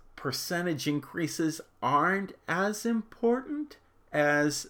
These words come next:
the revenue stream coming in, the, the profit line, and all of that. But that said, having spent the kind of money that has been spent on building Star Wars Galaxy's Edge at Disneyland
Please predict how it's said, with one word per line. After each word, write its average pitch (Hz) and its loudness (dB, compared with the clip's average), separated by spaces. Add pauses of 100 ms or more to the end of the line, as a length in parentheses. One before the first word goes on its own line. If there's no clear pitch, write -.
the 120 0
revenue 139 4
stream 151 0
coming 147 -4
in, 135 0
the, 104 0 (380)
the 101 -2
profit 165 4
line, 131 0
and 104 -4
all 113 0
of 113 2
that. 123 -2 (1080)
But 131 -4
that 151 2
said, 107 0 (160)
having 143 0
spent - -4 (460)
the 107 -4 (320)
kind 160 -2 (100)
of 131 -2
money 120 -4 (120)
that 113 -4
has 107 -6
been 107 -6
spent 123 -4 (760)
on 98 -2
building 139 0
Star 131 2
Wars 131 -2
Galaxy's 120 -6
Edge 113 0
at 143 -2
Disneyland 120 -4